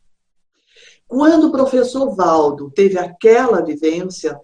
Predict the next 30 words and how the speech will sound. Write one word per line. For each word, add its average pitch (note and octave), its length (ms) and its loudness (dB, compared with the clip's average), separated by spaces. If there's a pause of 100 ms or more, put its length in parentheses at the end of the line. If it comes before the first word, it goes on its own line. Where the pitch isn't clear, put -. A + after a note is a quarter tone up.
parapsíquica, D#3 1000 -10 (1200)
é, - 280 0
eu, A#3 320 4
eu A3+ 220 6
era B3 200 2
uma C#4 200 0
das B3+ 180 0
conscientes B3+ 560 -4
que - 100 -10
estavam G#3+ 440 -2
do G#3+ 80 0
lado G3 360 -2
dele, D#3 540 0 (500)
quando G#3 580 0
o - 260 0
parafato, F3+ 680 0
ou F#3 60 -6
seja, D3 360 -2
aquilo C4 480 -6
que B3 260 -12
se - 220 -6
passou G#3 360 0
na D3+ 160 -4
tenepse C#3+ 560 -6
dele, C#3 420 -8 (500)
foi A3+ 320 4
confirmado G3+ 1160 -2
aqui A3 360 -8
nessa G#3 340 -4
dimensão. G3+ 800 -6